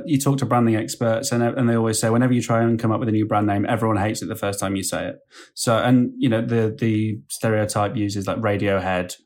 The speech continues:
In fact, even Net-, Netflix. Netflix is a terrible name for a show, and it's only because it's become this monolith that it, that it is, that, that now we forget how silly that name is.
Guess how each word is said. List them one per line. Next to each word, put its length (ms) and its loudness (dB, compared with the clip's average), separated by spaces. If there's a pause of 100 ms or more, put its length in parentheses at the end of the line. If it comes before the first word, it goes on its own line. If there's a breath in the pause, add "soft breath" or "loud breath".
(120)
In 220 0
fact, 200 2
even 300 6
Net-, 140 0
Netflix. 920 -2
Netflix 340 0
is 80 2
a 80 2
terrible 440 -2
name 200 -2
for 140 -10
a 40 -8
show, 140 -12
and 140 0
it's 100 -2
only 160 4
because 220 -2
it's 100 -4
become 540 -2 (360 loud breath)
this 640 0 (560)
monolith 1200 2
that 100 0
it, 140 0
that 120 0
it 160 2
is, 240 0
that, 160 -2
that 140 0
now 200 4
we 100 2
forget 420 0
how 140 -2
silly 320 -2
that 160 0
name 280 0
is. 260 -8